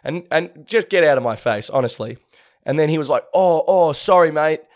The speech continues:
Sorry, it's just the bloke in the, on the video has long hair and AirPods in." And I go, "What the?" I go, "Yeah, 'cause no one, no one on this planet has AirPods except for me." I'm thinking, "Jesus Christ, mate,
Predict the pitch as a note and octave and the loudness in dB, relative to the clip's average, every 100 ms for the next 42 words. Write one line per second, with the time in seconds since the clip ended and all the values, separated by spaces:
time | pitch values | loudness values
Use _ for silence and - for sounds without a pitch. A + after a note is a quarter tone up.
0 | _ - G3+ F#3+ - D#3 G3+ F3 - _ | _ -8 0 0 0 -4 -4 -4 -8 _
1 | _ - C3+ E3+ F3+ F3 E3+ D#3 C#3+ C3 | _ -8 -2 2 2 2 -4 -2 -2 -4
2 | A#2 _ _ _ C#3 C#3+ A#2 D#3 D#3 B2+ | -6 _ _ _ -4 -4 -2 0 2 2
3 | A#2+ C3 A#2 C#3 D3 C3+ C3+ C3+ A#2 B2 | 2 -2 0 0 0 0 0 0 0 0
4 | D3 - B2+ A2+ A2+ G#2 - _ _ _ | -2 -2 -2 -4 -12 -14 -20 _ _ _
5 | _ _ _ _ _ F3+ G3+ G3 G3+ G3+ | _ _ _ _ _ 0 0 2 2 2
6 | - F3+ A#3 C4 B3 - B2+ A#2 - E3+ | -2 -10 -12 -10 -10 -6 -6 -8 -4 0
7 | F3 F3 E3 E3 D3 D3+ E3+ E3+ D#3+ C#3+ | 2 2 0 0 -4 0 2 2 0 -4
8 | - D#3 E3 E3 D#3+ C#3 - D3 D3 - | -2 2 2 2 0 -4 -4 -2 -4 -8
9 | - D3+ C#3+ C3+ C3+ A#2+ B2 B2 B2 A2+ | -8 -2 0 -2 -2 -2 2 0 0 -4
10 | G#2+ A#2 - A#2 - A2 A2 A2 - _ | -4 -8 -6 -6 -4 -10 -10 -14 -20 _
11 | _ _ _ _ _ _ _ _ - F#3+ | _ _ _ _ _ _ _ _ -12 -8
12 | A3 G#3+ G#3+ - - C4+ A3+ D3+ - - | -6 -6 -6 -6 -4 -2 -2 -4 -6 0
13 | D3+ D#3+ C3 B2 | 2 2 -2 -4